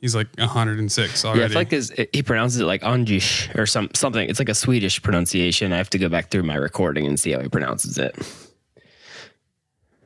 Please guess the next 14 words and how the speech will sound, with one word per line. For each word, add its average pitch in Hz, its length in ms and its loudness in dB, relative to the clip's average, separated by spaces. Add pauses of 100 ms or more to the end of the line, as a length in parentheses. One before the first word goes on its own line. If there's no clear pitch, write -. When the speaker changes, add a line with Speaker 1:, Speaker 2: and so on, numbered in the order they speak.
(340)
Speaker 1:
Yeah, 113 180 -8
he 120 120 -4
pronounces 131 420 0
it, 117 60 6
Speaker 2:
Yeah, 113 80 4
Speaker 1:
yeah, 101 100 4
the 92 100 2
Speaker 2:
right. 101 60 4
Speaker 1:
non-English 107 600 2
Speaker 2:
Yeah. 104 60 -2
Speaker 1:
way. 101 200 -2
Speaker 2:
Yeah. 104 200 2 (100)
Oh, 104 180 0
man. 90 320 -2